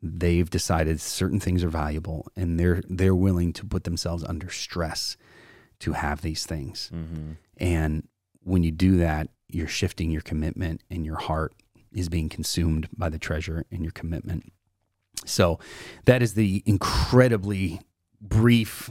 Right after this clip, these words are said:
Speaker 1: and Cliff's Notes version
Speaker 2: Yeah.
Speaker 1: of that. Um, maybe when I return,
Speaker 2: Good.
Speaker 1: we can open that up a little bit more. Let me just tell you what's gonna happen. Uh, I am, this, uh, podcast will not air,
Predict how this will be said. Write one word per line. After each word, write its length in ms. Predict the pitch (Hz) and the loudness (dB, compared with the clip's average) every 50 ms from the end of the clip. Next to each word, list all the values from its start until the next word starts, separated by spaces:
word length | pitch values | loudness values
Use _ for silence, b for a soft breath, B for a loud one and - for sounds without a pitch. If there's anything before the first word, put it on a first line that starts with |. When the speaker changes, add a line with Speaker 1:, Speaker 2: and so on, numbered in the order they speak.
| - | -6
Speaker 1:
and 140 | - 117 104 | -6 -4 -4
Cliff's 320 | - - 123 110 - - 113 | 0 2 2 2 2 -2 -4
Notes 220 | 104 104 104 - | -4 -4 -4 -6
version 380 | 87 95 104 104 107 95 107 104 | 0 4 4 4 6 6 4 4
Speaker 2:
Yeah. 560 | 110 110 113 110 113 127 143 139 117 110 107 107 | 4 4 4 6 6 8 8 8 8 6 6 4
Speaker 1:
of 200 | 101 98 85 85 | 4 2 2 4
that. 380 | 98 98 95 92 92 - - | 2 4 4 2 2 0 -2
Um, 460 | 95 98 90 87 87 85 82 82 87 73 98 | 2 4 6 6 6 6 6 4 4 6 6
maybe 240 | 107 107 104 104 | 6 8 6 6
when 160 | 98 95 92 87 | 4 2 2 0
I 100 | 85 85 | 0 0
return, 920 | 82 85 - - - 101 95 87 85 82 80 80 80 82 80 80 80 73 71 | -2 -2 -4 -4 -2 2 4 6 6 6 6 4 2 2 0 -2 -6 -12 -10
Speaker 2:
Good. 240 | 80 80 80 82 - _ _ | -10 -8 -8 -10 -12 _ _
Speaker 1:
we 100 | - 87 | -6 2
can 120 | - 92 85 | 4 6 8
open 240 | 85 80 - 82 82 | 8 6 6 4 4
that 120 | 82 80 | 6 6
up 140 | 80 80 - | 6 4 4
a 40 | 85 | 4
little 180 | 85 82 82 | 4 4 6
bit 140 | 76 87 85 | 6 4 6
more. 260 | 82 87 85 82 85 | 6 6 8 8 8
Let 160 | 85 101 120 | 8 8 8
me 100 | 135 139 | 8 6
just 180 | 120 123 117 - | 4 2 0 0
tell 100 | - 123 | 0 2
you 140 | 113 110 104 | 2 2 2
what's 200 | 98 101 98 - | 2 0 -2 0
gonna 160 | - 104 95 | 0 0 0
happen. 420 | 92 101 98 95 - 107 101 95 92 | 2 4 2 2 2 2 0 0 -2
Uh, 800 | 73 65 90 87 85 87 85 85 85 85 85 85 85 85 85 - - | -2 -4 -2 0 2 2 4 4 4 4 4 4 2 2 0 2 2
I 180 | 87 92 95 | 4 4 4
am, 640 | 98 92 92 92 92 90 90 90 87 85 85 92 - - | 4 4 4 4 4 4 4 4 4 2 0 -2 -6 0
this, 240 | 104 101 95 - - | 2 2 2 2 -2
uh, 180 | - 95 92 85 | 0 0 0 2
podcast 400 | - 95 92 90 - 90 85 - | 2 2 2 4 2 0 2 2
will 80 | 92 | 2
not 200 | 90 87 87 - - | 2 2 2 2 2
air, 300 | 95 90 90 87 87 | 2 2 4 2 2